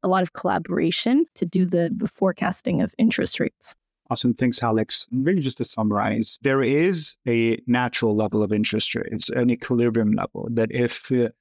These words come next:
Speaker 2: policy rates are above that, it's looking to, you know, slow down or chill the economy. And if it's below that,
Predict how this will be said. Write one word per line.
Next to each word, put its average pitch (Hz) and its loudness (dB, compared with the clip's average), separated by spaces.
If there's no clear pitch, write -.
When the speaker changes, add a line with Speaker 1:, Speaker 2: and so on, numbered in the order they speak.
Speaker 2:
policy 143 0
rates 127 0
are 120 0
above 123 -2
that, 127 0
it's 117 -4
looking 117 2
to, 113 0
you 107 2
know, 110 -2
slow 113 2
down 107 0
or 107 -2
chill 110 -2
the 101 0
economy. 127 2
And 104 2
if - -2
it's - -4
below 113 2
that, 107 0